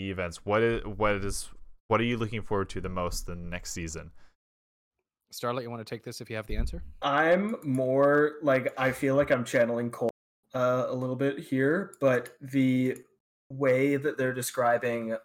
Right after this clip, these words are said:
Speaker 3: what we should be expecting from the coming season with putting aside our differences and
Speaker 2: That's the
Speaker 3: that sort of
Speaker 2: exact same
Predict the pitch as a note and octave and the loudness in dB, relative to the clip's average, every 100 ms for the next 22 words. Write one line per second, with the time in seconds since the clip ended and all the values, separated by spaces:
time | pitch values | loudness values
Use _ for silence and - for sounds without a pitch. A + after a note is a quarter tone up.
0 | - A#2 A#2 B2 B2 A2+ A2+ A2+ G#2+ - | -12 -2 -2 -2 -8 -8 -8 -8 -8 -8
1 | - G#2+ - A2+ G#2+ B2 G#2+ G#2+ A#2+ A2+ | -8 -8 -8 -16 -12 -12 -12 -10 -8 -8
2 | A2+ - A#2 A2 A2 G#2+ G#2 A#2+ A#2+ _ | -8 -8 -8 -6 -10 -10 -10 -8 -10 _
3 | _ - - _ C#3+ C3 B2+ B2+ C#3 B2 | _ -20 -20 _ -2 0 0 2 2 2
4 | A#2+ A#2 G2+ A2 C3 B2+ A#2+ C3+ C#3 D3 | 2 0 -2 -6 -2 -4 -2 0 2 0
5 | D3+ D3 A2+ A2 A2 A2 A#2 - _ _ | -2 -4 0 0 -2 -6 -12 -20 _ _
6 | - A#2 - B2 A2 D3+ D3 - D#3+ | -6 -2 2 2 2 0 0 2 2